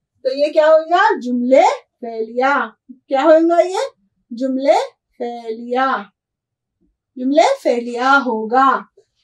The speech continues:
तो ये आपका जुमले इस्मिया नहीं है, ये जुमले फेलिया है।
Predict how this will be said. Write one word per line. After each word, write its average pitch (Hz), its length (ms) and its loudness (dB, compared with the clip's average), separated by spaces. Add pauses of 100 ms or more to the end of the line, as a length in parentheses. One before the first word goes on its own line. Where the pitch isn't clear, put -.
तो 320 140 2
ये 330 240 4
आपका 311 560 2
जुमले 269 420 0
इस्मिया 311 360 -4
नहीं 349 340 4
है, 415 160 2
ये 330 140 2
जुमले 247 360 0
फेलिया 262 440 -2
है। 214 180 -2